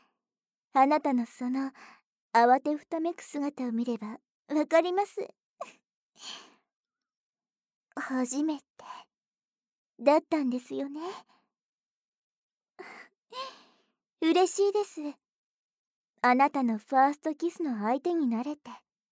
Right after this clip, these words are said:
それでは次は、もっと刺激的なキスをしましょうか。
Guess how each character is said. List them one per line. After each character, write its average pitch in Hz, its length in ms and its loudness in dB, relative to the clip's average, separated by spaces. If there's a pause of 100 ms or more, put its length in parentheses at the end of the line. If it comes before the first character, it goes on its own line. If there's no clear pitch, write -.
(1500)
そ - 240 0
れ 359 140 6
で 403 120 2
は 392 140 4
次 339 340 -6
は、 302 220 -6 (1120)
も 262 600 0
っ - 20 -16 (300)
と - 80 -20 (960)
刺 294 240 0
激 320 240 -2
的 330 240 -2
な 339 100 4
キ - 180 -16
ス 381 160 -2
を 381 80 4
し 262 200 -2
ま 269 140 2
し 302 180 -2
ょ 349 40 -2
う - 40 -6
か。 - 160 -10